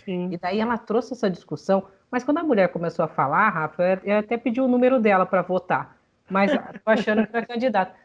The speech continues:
Speaker 2: Mas falou com uma consciência esclarecidíssima, falou sobre isso, ela é educadora social, tem um projeto social, enfim, uma mulher que com certeza a Lu ia adorar conhecer.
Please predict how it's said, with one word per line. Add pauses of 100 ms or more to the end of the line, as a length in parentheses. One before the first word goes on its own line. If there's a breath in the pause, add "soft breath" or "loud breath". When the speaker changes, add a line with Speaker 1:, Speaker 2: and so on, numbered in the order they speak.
(140 soft breath)
Speaker 2:
Mas
falou
com
uma
consciência
esclarecidíssima,
falou
sobre
isso,
ela
é
educadora
social,
tem
um
projeto
social, (240 loud breath)
enfim, (180)
uma
mulher
que
com
certeza
a
Lu
ia
adorar
conhecer.